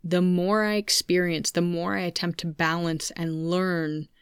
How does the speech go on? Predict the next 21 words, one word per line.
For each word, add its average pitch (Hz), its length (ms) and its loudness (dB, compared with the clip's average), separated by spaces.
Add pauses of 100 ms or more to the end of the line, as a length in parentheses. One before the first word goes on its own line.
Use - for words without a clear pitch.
the 180 180 -2
more 180 260 4
I 180 120 4
know 170 180 2
about 165 240 0
myself. 156 680 -4 (280)
And 175 160 2
hopefully 185 400 2
the 175 100 2
more 175 600 2
I 170 100 0
become 156 840 -4 (140)
the 170 180 0
best 165 560 -2
possible 156 600 -4 (140)
version 165 680 0 (120)
of 165 240 -4
myself. 147 680 -6 (680)
That's - 220 -4
the 214 100 -2
hope. 233 280 -2